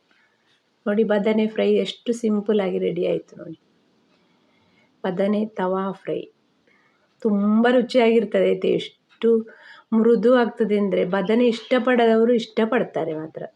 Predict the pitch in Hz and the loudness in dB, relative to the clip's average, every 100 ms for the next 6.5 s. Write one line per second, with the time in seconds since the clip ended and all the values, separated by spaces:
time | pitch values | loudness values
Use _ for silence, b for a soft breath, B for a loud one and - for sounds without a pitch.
0 | _ - 170 180 180 190 185 175 - - | _ -12 -6 -6 -6 -4 -4 -4 -8 -12
1 | _ _ _ _ _ _ _ _ _ _ | _ _ _ _ _ _ _ _ _ _
2 | _ _ - 196 220 220 220 220 226 214 | _ _ -8 -2 0 2 2 2 2 0
3 | 208 226 220 - 180 190 190 208 214 208 | 0 0 -2 -4 -2 0 0 0 0 -2
4 | 170 175 170 190 180 - 170 165 - - | -2 -4 -6 -10 -12 -10 -10 -10 -14 -16
5 | 156 - - _ - - 214 190 - 190 | -12 -10 -12 _ -14 -8 -6 -6 -6 -4
6 | 185 202 - 151 160 | -2 -4 -6 -12 -12